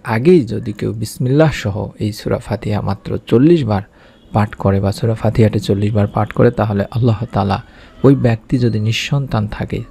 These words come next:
তাহলে আল্লাহ তাআলা তাকে সন্তান দান করবেন। অর্থাৎ এটি পরীক্ষিত একটি আমল।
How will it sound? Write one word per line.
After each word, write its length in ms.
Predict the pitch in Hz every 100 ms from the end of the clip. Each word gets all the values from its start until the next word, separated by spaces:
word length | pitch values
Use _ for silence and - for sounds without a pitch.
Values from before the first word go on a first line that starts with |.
| -
তাহলে 340 | 107 104 98
আল্লাহ 320 | 104 104 101
তাআলা 240 | 107 101 104
তাকে 280 | 98 95 101
সন্তান 460 | 104 95 101 95
দান 180 | 95 104
করবেন। 400 | - 104 - 98 - - - -
অর্থাৎ 340 | - - 110 110 - - - -
এটি 240 | 107 107 123 - _ - - _ _ _ _ - _ -
পরীক্ষিত 500 | 135 175 196 - 117
একটি 280 | 95 95 -
আমল। 300 | 92 104 104